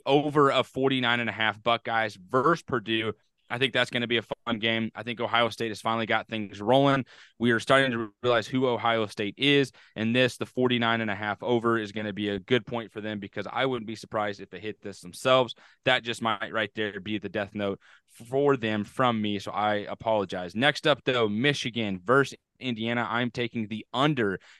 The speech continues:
at forty-five and a half, just due to the fact of this stat alone, that there has not been a team that has played Michigan so far this year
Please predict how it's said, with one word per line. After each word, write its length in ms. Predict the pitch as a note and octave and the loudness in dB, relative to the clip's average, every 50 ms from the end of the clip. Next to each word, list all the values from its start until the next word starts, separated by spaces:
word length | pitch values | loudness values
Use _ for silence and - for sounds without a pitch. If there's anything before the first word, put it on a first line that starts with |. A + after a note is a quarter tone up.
| _ _ - | _ _ -2
at 220 | A#2+ A2 - _ | -2 -2 -2 _
forty-five 540 | - B2 C3 C#3 B2+ - - A#2+ A#2 A#2+ A#2 | -2 -2 0 0 0 0 2 2 2 2 2
and 80 | A#2 G#2+ | 0 -4
a 40 | G2+ | -4
half, 260 | A2 G#2+ G#2+ G#2+ - _ _ _ _ _ _ G#2 | -4 -4 -4 -4 -6 _ _ _ _ _ _ -2
just 320 | - B2 C#3+ E3 E3 - | 2 2 2 2 0 -2
due 120 | - F3 F3+ | -4 -2 0
to 100 | E3+ D#3+ | 0 0
the 80 | C#3+ | -2
fact 400 | C3 - _ - C#3 C3 B2+ - | -6 -10 _ 2 2 2 2 0
of 80 | - G2+ | -4 -4
this 200 | F#2 A#2 B2+ - | -4 -4 -4 -4
stat 240 | - - C3 C3 C3 | -4 -4 -2 -2 -2
alone, 400 | B2 A#2 A#2 A2 G#2 G2+ G2 - _ _ _ _ - | -2 -2 -2 -2 -2 -2 -6 -8 _ _ _ _ -8
that 140 | G#2 G2+ | -8 -6
there 180 | - A#2 A#2+ A#2+ | -4 -4 -2 0
has 200 | B2 A#2 G2+ G2+ | 0 -2 -2 -2
not 300 | G2+ G2+ G2+ A#2+ C#3+ C#3 | -2 0 0 0 2 0
been 100 | D3 D3 | 0 -2
a 60 | C#3+ | -2
team 320 | C3 - - C3 A#2+ A#2 A2+ | -4 -6 -6 -4 -4 -2 -2
that 100 | A2 G#2 | -2 -4
has 140 | F#2+ - - | -4 -8 -6
played 240 | - A#2+ A#2 A#2+ B2 | 0 0 0 2 0
Michigan 340 | B2 A#2 - - G#2 G#2 | -2 -4 -6 -6 -10 -10
so 200 | G2+ - - A2+ A2 | -6 -4 -4 -4 -2
far 220 | - B2+ B2 A#2+ | 0 0 0 0
this 240 | A#2 B2 A#2+ - - | 0 -4 -6 -4 -6
year 320 | A2+ A2 G#2 G2+ F#2+ F#2 | -4 -2 -2 -2 -2 -4